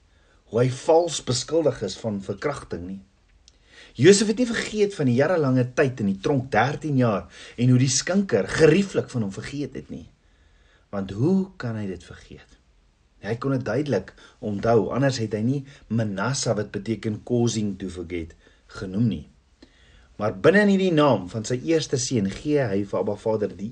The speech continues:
eer, omdat Abba Vader die invloed van al hierdie seer en hierdie pyn en die bitterheid op sy lewe afgesny het en hom vrygemaak het daarvan. Jy sien, as ons berading doen,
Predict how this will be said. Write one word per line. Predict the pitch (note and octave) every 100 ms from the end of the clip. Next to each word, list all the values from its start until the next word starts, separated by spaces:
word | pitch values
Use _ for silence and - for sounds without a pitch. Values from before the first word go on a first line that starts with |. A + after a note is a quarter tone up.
| D3 D3+
eer, | G#2 F#2+ - - -
omdat | A#2+ C3 C3+
Abba | C3+
Vader | B2+ D3+ D#3+ D3
die | B2 A#2
invloed | C#3 D#3 B2 G2 F2+ - - - -
van | A#2 A2 _
al | F#3 G3+
hierdie | F#3+ F#3 E3
seer | - D3+ F#2+ F2+
en | G2
hierdie | G#2 G#2+ D3
pyn | D3 C#3
en | B2+
die | A2+ G2
bitterheid | A#2+ B2 A#2+ G#2
op | G2+
sy | G2
lewe | G2 G2+ F#2+ E2+ - - - _ -
afgesny | G3+ - - C3+ A#2+ E2+ D#2+
het | - - -
en | G2+ G2
hom | F#2+
vrygemaak | - C#3 C#3 C3+ B2 F#2+ F2 E2 D#2+ F2
het | F2
daarvan. | F2 - G#2 G2+ _ _ _ _ _ _ _ _ _ _ _
Jy | A2 C#3
sien, | D#3+
as | C#3+
ons | E3 F3 - -
berading | A#2 G2+ G2+ B2 A2+
doen, | A2 F#2+